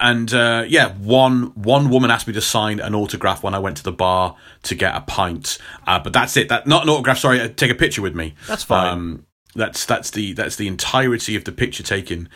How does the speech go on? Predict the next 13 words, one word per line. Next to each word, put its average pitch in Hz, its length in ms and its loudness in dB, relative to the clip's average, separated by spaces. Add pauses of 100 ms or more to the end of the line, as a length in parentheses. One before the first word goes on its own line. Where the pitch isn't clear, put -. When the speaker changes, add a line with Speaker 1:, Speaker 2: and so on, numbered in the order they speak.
(240)
Speaker 1:
experience 95 500 -2
I've 95 160 0
had. 95 260 2
But 87 120 -10
this 143 180 -2
was, 101 220 -4
this 127 180 -6
was 127 160 -2 (100)
so 233 240 2
many 226 460 0
of 190 100 -4
you, 135 360 -2
gah. 190 400 0